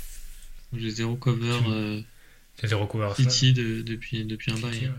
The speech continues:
Speaker 2: ouais.
Speaker 1: Et, et
Speaker 2: Ouais.
Speaker 1: zéro Arsenal et zéro City depuis un bail, et je fais ma meilleure période.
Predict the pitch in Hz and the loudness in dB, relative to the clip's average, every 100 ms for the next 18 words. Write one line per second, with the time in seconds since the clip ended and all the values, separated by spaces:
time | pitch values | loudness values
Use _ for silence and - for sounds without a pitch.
0 | - 139 131 143 123 135 147 147 135 - | 0 4 6 8 6 6 6 4 0 0
1 | 135 143 139 127 120 127 127 135 131 127 | 2 2 2 0 -2 -2 -2 0 2 2
2 | 120 117 123 135 123 110 - 113 107 107 | 0 0 4 4 4 2 -4 -4 -4 -4
3 | 107 107 - 117 107 | -4 -6 -4 -2 -2